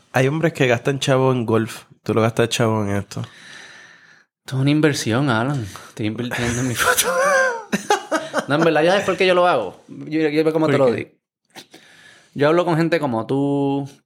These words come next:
Speaker 2: Carlos Delgado, eh, qué sé yo, me, de, la chef de Gallo Negro, Mari-, María Mercedes Grob, distintas personas que yo encuentro interesantes. Si yo te diría a ti, Alan, te tengo una propuesta. Tú vas a hablar dos horas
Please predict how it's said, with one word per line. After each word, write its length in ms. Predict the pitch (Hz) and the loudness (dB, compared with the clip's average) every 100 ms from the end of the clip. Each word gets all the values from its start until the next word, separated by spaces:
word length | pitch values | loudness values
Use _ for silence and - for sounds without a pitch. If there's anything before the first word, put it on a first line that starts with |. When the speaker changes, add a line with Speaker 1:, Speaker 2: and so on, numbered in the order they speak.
| _ | _
Speaker 2:
Carlos 300 | - 107 101 | -8 -6 -6
Delgado, 1300 | 92 85 107 127 139 135 127 123 120 120 117 113 113 123 | -8 -4 0 2 4 4 2 2 2 2 0 -2 -8 -16
eh, 540 | - - - 98 104 98 - _ | -12 -10 -10 -12 -14 -16 -20 _
qué 100 | 101 | -18
sé 200 | - 110 | -6 -2
yo, 220 | 107 120 | 0 0
me, 200 | 110 117 | -2 -4
de, 340 | - 127 - - - | 0 -2 -2 -10 -16
la 260 | - 107 107 | -8 -4 -2
chef 160 | 117 | 2
de 120 | 120 | 2
Gallo 200 | 120 110 | 4 2
Negro, 220 | 107 135 120 | 2 2 2
Mari-, 260 | 113 101 | 0 -2
María 280 | 110 104 104 | -4 -4 -4
Mercedes 360 | 104 98 110 101 | -8 -6 -6 0
Grob, 340 | 123 139 - | 0 0 -4
distintas 480 | 131 135 147 156 180 | -2 -2 0 0 0
personas 380 | - 160 185 165 | 0 0 0 0
que 120 | 143 | 0
yo 60 | 127 | -2
encuentro 360 | 127 143 139 | 0 -2 0
interesantes. 760 | 139 127 104 104 107 104 - - _ | -4 0 0 0 -6 -10 -14 -20 _
Si 120 | - | -2
yo 100 | 135 | 0
te 80 | 156 | 2
diría 340 | 170 165 160 135 | 2 2 2 2
a 40 | |
ti, 140 | 117 | 2
Alan, 180 | 117 117 | 0 0
te 60 | 110 | -4
tengo 180 | 117 117 | -6 -4
una 100 | 131 | -2
propuesta. 500 | 120 - - - 131 _ - - - - _ - | -2 -2 -8 -10 -20 _ -20 -20 -20 -20 _ -4
Tú 120 | 131 | 0
vas 160 | 147 | 2
a 40 | 165 | 2
hablar 300 | 156 156 139 | 2 0 2
dos 160 | 147 147 | 0 2
horas 360 | 147 123 113 | 2 2 -2